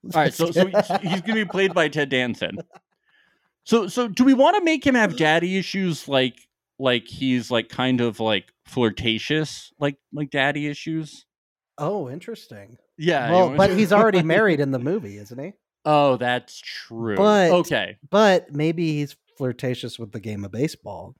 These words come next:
Speaker 2: 'cause after all, how can you not be romantic about
Speaker 1: That's true.
Speaker 2: baseball?
Speaker 1: That's
Speaker 2: You know?
Speaker 1: true.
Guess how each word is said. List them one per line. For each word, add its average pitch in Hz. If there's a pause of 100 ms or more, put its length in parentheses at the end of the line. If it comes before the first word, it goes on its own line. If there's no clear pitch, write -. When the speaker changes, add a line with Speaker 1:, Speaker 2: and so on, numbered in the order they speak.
Speaker 2:
'cause 107
after 131
all, 123
how 117
can 117
you 110
not 110
be 101
romantic 101
about 180
Speaker 1:
That's 120
true. 127
Speaker 2:
baseball? 90 (520)
Speaker 1:
That's 117
Speaker 2:
You 110
know? 101
Speaker 1:
true. 90